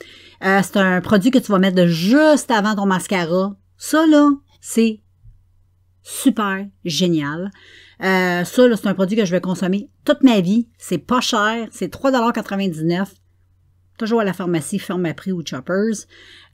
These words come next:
Euh, c'est, peu importe le mascara que tu utilises, euh, ça te fait un instantané des beaux cils.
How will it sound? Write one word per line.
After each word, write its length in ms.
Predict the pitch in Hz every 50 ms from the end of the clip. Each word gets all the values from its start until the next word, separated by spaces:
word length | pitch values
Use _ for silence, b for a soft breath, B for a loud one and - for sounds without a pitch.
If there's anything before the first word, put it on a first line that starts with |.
| B
Euh, 440 | - 208 220 220 220 220 214 214 220 208
c'est, 760 | - - - - - - - 254 254 247 247 247 240 - _ _ _ -
peu 160 | - 311 311 294
importe 320 | 254 - - 277 269 -
le 80 | 240 208
mascara 560 | 202 220 233 - - 240 226 208 202 226 226
que 80 | -
tu 180 | 208 - - 214
utilises, 640 | 202 185 - - 196 185 190 196 196 202 196 202 - _ -
euh, 140 | 180 180 180
ça 220 | - - 180 170
te 80 | 170 -
fait 160 | - 208 190
un 320 | - 202 180 180 180 185 190
instantané 960 | 208 220 202 - - - 208 214 202 - 202 180 175 180 185 190 190 - - _
des 320 | - 180 160 202 208 214 - 240
beaux 380 | 175 147 151 190 196 208 190 -
cils. 560 | - - - - - 202 196 190 170 151 -